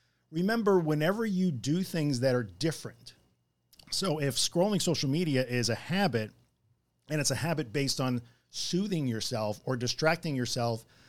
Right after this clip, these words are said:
or trying to find words that make you feel better in the moment, not doing that will be a challenge.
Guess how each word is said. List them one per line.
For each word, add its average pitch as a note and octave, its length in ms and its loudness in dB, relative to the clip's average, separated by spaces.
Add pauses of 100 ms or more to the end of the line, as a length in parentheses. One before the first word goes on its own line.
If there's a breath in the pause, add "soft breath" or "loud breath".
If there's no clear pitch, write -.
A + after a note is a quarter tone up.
(160 loud breath)
or C#3+ 120 -4
trying F#3 340 -6
to F#3 60 -2
find D#3+ 440 -4
words C#3 240 -2
that B2+ 120 -6
make C3 160 -6
you B2+ 80 -2
feel C#3+ 240 -2
better C#3 240 0
in C3 80 -2
the A#2 80 -4
moment, D#3 440 -4 (220)
not C#3 460 -4
doing F#3 360 0
that F3+ 200 -2
will C#3+ 160 -2
be C#3+ 200 -2
a B2 40 -2
challenge. A2+ 720 -6